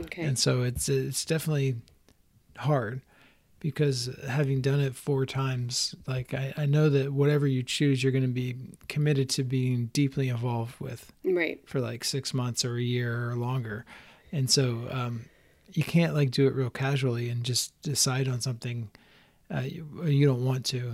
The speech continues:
Speaker 2: and then you be, like, a couple months in and realize you hate it.
Speaker 1: Right.
Speaker 2: Or you, you, or you hate the person that you're doing a project with,
Speaker 1: <laughs>
Speaker 2: or, or whatever the case may be. So, um, it, it, it is, it is hard. And I have a, a, a list of probably, like, ten different topics that I'm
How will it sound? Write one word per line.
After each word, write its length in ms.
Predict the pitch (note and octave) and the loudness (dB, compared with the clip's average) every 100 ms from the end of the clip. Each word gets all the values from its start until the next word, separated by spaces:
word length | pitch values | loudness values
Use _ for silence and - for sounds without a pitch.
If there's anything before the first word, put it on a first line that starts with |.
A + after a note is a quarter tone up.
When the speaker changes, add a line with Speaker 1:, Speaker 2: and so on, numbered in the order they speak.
| A#2+ | -4
Speaker 2:
and 160 | D3 C3 | 0 2
then 160 | C3 | 2
you 100 | C3 | 2
be, 280 | A#2+ B2+ B2+ | 0 0 2
like, 360 | B2 A#2+ - - | 0 -4 -8 -12
a 60 | C#3+ | -6
couple 280 | C3+ B2 B2 | -4 -2 -2
months 280 | A#2+ - C3+ | -2 0 2
in 140 | C3+ | 2
and 140 | B2 A#2+ | 2 0
realize 360 | B2 A#2+ A2+ | -2 -2 -4
you 80 | A#2 | -4
hate 260 | A2+ C3+ A#2 | 0 0 -2
it. 180 | - - | -6 -12
Speaker 1:
Right. 340 | F3+ E3+ D#3 - - - | -8 -8 -8 -10 -16 -4
Speaker 2:
Or 100 | C3 | 2
you, 160 | C3 B2+ | 2 2
you, 360 | C#3+ C3+ B2 - | -2 -2 -2 -2
or 100 | B2+ | -4
you 100 | A#2 | 0
hate 240 | B2+ B2 | 0 -2
the 80 | C#3 | -4
person 500 | - C3+ A#2+ B2 A#2 | -4 -2 -2 -4 -4
that 140 | A#2+ | -6
you're 180 | A#2+ A#2+ | -8 -8
doing 260 | A#2 B2 A#2 | -6 -6 -6
a 60 | |
project 440 | - B2 A#2+ A#2 - | -6 -6 -6 -6 -6
with, 280 | - A3 C4+ | -4 2 6
Speaker 1:
<laughs> 60 | |
Speaker 2:
or, 260 | - C4 C#3 | 6 6 6
or 40 | |
whatever 320 | C#3+ D3 C#3+ | 8 8 8
the 120 | C3+ C3+ | 6 4
case 260 | C#3+ C3+ | 4 2
may 160 | C3+ B2+ | 0 0
be. 240 | C#3+ C3 | 0 -2
So, 380 | A2+ C3+ B2 A2+ - - - _ | -2 -4 -6 -8 -16 -20 -20 _
um, 380 | - C3+ B2+ A#2 _ _ _ _ - - - _ - | -8 -4 -4 -8 _ _ _ _ -20 -20 -20 _ -20
it, 180 | - A#2 | -14 -14
it, 320 | - D#3 C3 - | -6 -4 -4 0
it 120 | C#3+ | 4
is, 320 | D3 E3 - - - E3+ | 4 4 2 -2 -6 0
it 160 | D3 | 4
is 160 | D#3+ D#3+ | 6 6
hard. 240 | C3+ B2+ | 6 6
And 100 | B2 | 6
I 60 | C3 | 6
have 200 | D3 B2 | 6 4
a, 200 | A#2 A#2+ | 0 -2
a, 140 | C3 | -2
a 240 | A#2+ F#2+ C#3 | -2 0 2
list 340 | B2+ C3+ - C3+ | 4 2 2 -4
of 100 | - | 0
probably, 280 | C#3 C3 B2+ | 2 2 2
like, 220 | A#2+ - | 0 -4
ten 260 | - D3 C#3 | -2 0 2
different 320 | C3 C3 C3 | 0 -4 -6
topics 460 | B2+ A#2+ B2+ - - | -6 -6 -8 -6 -2
that 100 | C3 | -2
I'm 200 | B2+ | -4